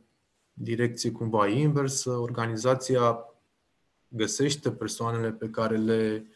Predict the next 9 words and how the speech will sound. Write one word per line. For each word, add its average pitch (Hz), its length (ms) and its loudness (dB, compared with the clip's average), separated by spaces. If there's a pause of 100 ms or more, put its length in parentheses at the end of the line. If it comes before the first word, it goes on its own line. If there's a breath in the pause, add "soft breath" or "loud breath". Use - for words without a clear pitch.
(380 loud breath)
motivează 113 800 -2
și 107 220 -4
le, 107 500 -4
le 107 80 -6
ajută 107 340 -6
să 107 140 -6
devină 110 400 -4
fundraiser 110 520 -4
voluntari, 120 760 0